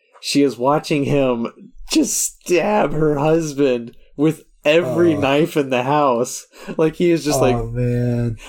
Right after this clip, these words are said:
Speaker 1: I loved that scene because that's where you get to see a lot of, like, that nuance of Michael, because he's sitting there, and he's kinda, like, sitting there, you know, he has his arm up, and he's like, "Hmm, which knife should I use next?" And he grabs the next knife out of the rack, stab.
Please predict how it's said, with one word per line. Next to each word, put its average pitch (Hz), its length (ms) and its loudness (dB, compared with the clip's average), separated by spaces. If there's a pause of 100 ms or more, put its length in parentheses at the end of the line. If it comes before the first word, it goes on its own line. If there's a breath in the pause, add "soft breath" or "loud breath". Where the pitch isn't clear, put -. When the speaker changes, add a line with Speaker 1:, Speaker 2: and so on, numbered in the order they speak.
(160 loud breath)
Speaker 1:
I 156 160 2
loved 156 400 2
that 131 200 0
scene 143 360 -2
because 123 260 0
that's 135 180 0
where 139 100 0
you 131 80 0
get 135 160 -2
to 127 60 -8
see 127 200 -2
a 120 80 4
lot 117 220 2
of, 117 140 0
like, 110 200 0
that 107 160 -2
nuance 123 480 0
of 104 120 -2
Michael, 117 420 -2
because 107 300 -2
he's 117 180 -2
sitting 151 280 -2
there, 117 300 -2 (260 loud breath)
and 139 140 -2
he's 143 100 0
kinda, 175 220 0
like, 123 180 0
sitting 131 300 -2
there, 127 180 0
you 117 140 0
know, 113 60 -2
he 113 80 0
has 110 100 -2
his 113 160 -2
arm 117 320 0
up, 117 140 0
and 117 60 -6
he's 113 100 -4
like, 110 200 -2 (100)
"Hmm, 170 500 0 (160)
which 185 260 -2
knife 180 200 -2
should 156 160 -4
I 143 40 2
use 139 240 0
next?" 135 480 -4 (320 loud breath)
And 120 100 0
he 117 60 -2
grabs 123 300 0
the 131 80 0
next 117 260 -2
knife 120 240 -2
out 113 100 2
of 113 60 2
the 113 100 2
rack, 113 380 0 (240)
stab. 127 680 -2